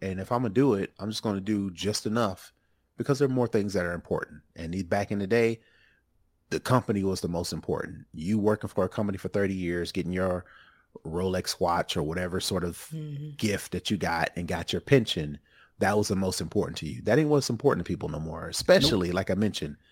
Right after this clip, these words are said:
Speaker 2: In the
Speaker 1: this
Speaker 2: middle of
Speaker 1: em-,
Speaker 2: pandemic. <laughs>
Speaker 1: the pandemic rolled around and
Speaker 2: Yeah.
Speaker 1: killed all them people. People quick, fast, and hurry figured out, "Okay, my job ain't what's more important."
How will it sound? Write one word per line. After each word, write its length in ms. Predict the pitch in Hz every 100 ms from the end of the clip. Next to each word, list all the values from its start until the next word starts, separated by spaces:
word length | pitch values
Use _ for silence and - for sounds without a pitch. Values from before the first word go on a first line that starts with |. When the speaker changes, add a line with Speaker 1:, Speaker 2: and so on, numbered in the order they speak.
| _ -
Speaker 2:
In 100 | 160
the 60 | 143
Speaker 1:
this 180 | 143
Speaker 2:
middle 40 | 143
of 60 |
Speaker 1:
em-, 0 |
Speaker 2:
pandemic. 520 | 135 127 123 110 - -
<laughs> 60 | -
Speaker 1:
the 140 | 104
pandemic 560 | 92 131 113 101 123 87
rolled 240 | 98 101 92
around 640 | 95 95 92 87 82 - _
and 140 | 104 139
Speaker 2:
Yeah. 60 | 127
Speaker 1:
killed 340 | 120 113 104
all 200 | 98 95
them 120 | 98
people. 380 | 90 127 117 87
People 300 | - 120 98
quick, 240 | - 131
fast, 260 | - 113 104
and 100 | 101
hurry 200 | 117 95
figured 260 | 101 92 98
out, 280 | 90 85 - _ _ -
"Okay, 360 | 104 113 87 85
my 280 | 82 104 - -
job 380 | 117 104 92 87
ain't 180 | 85
what's 240 | 90 87 -
more 180 | 80 -
important." 400 | - 87 -